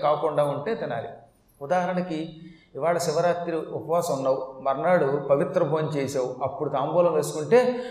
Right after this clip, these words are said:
శివరాత్రి ఉపవాసం ఉన్న తర్వాత కళ్ళు తాగిన వాడికి ఏ పాపం వస్తుందో ఆ పాపం వస్తుందట. అంత ప్రమాదం తెలిసిన తాంబూలం కూడా ఎప్పుడు పడితే అప్పుడు వేసుకోకూడదు.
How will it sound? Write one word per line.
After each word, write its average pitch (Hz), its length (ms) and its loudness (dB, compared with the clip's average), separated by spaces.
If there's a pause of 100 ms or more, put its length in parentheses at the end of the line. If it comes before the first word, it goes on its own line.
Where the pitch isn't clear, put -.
(140)
శివరాత్రి 202 720 2
ఉపవాసం 175 580 4 (100)
ఉన్న 160 120 0
తర్వాత 170 480 2
కళ్ళు 185 460 2
తాగిన 185 360 4
వాడికి 170 380 6
ఏ 165 80 4
పాపం 170 360 2
వస్తుందో 156 240 -2
ఆ 175 40 0
పాపం 139 300 0
వస్తుందట. 117 420 -8 (180)
అంత - 360 -14
ప్రమాదం 147 340 -2
తెలిసిన 156 340 -6 (520)
తాంబూలం 160 420 0
కూడా 175 140 0
ఎప్పుడు 175 260 -2
పడితే 175 220 -2
అప్పుడు 170 160 -4
వేసుకోకూడదు. 135 460 -6